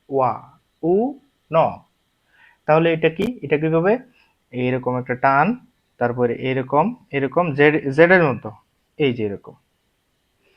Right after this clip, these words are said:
এই যে এখানে গিয়ে ঘুরানো হয়েছে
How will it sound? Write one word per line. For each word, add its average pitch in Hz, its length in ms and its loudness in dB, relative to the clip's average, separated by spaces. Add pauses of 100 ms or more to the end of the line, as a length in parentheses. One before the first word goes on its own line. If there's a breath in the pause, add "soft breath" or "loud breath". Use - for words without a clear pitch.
(360)
এই 156 80 -4
যে 156 140 -2
এখানে 190 280 0
গিয়ে 226 200 2 (840)
ঘুরানো 113 380 -6
হয়েছে 113 280 -20